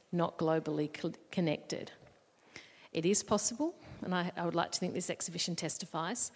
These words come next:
that Aboriginal art can be at once remote, and that's a, it's kind of an interesting word in itself, we could spend all day talking about that, um, and absolutely globally connected.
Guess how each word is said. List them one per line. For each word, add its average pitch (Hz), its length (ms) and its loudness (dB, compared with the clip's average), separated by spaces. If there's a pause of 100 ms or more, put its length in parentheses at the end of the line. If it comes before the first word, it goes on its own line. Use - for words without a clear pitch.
(360)
that - 80 -8
Aboriginal 180 520 2
art 156 240 0 (240)
can 175 200 4
be 160 300 2
at - 180 0
once - 540 0 (760)
remote, 170 800 2 (200)
and - 120 -4
that's - 220 -4
a, - 60 -4 (200)
it's - 160 -8
kind - 160 -2
of 175 80 2
an 160 80 4
interesting 151 380 2
word 151 160 4
in 143 80 -2
itself, - 480 2
we 156 40 -2
could 160 140 -2
spend 160 220 0
all 160 80 2
day 156 160 0
talking 160 240 -2
about 156 220 -2
that, 165 220 2 (540)
um, 175 300 4 (720)
and 165 540 4 (280)
absolutely 156 600 0
globally 147 460 0
connected. - 460 -6